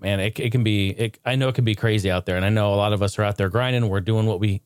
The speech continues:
what we can do. And, uh, I just want you all to know that I'm thinking of you guys.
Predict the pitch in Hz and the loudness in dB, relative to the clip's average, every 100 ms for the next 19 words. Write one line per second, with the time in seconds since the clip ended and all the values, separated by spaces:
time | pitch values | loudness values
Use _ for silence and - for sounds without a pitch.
0 | _ 107 104 110 101 113 117 113 - _ | _ -2 -2 -2 0 0 0 0 -4 _
1 | _ - 98 98 95 95 92 95 - 117 | _ -4 0 2 2 2 2 0 -2 -2
2 | 104 98 98 104 101 95 90 101 98 - | 0 0 0 0 0 0 0 -2 -2 -2
3 | 127 131 117 113 113 110 110 | -2 0 0 0 2 2 0